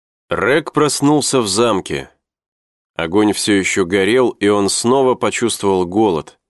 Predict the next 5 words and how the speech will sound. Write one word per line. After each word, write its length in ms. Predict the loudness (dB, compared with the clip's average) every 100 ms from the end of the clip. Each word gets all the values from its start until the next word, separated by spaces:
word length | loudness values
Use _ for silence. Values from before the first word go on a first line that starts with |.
| _ _ _ _ _ _ _ _ _ _ -6
Арчин 520 | -2 -2 -2 0 0
на 100 | 0
кухне 400 | -2 -2 0 0
готовил 400 | 0 0 0 0
завтрак. 580 | 0 -2 -2 -8 -12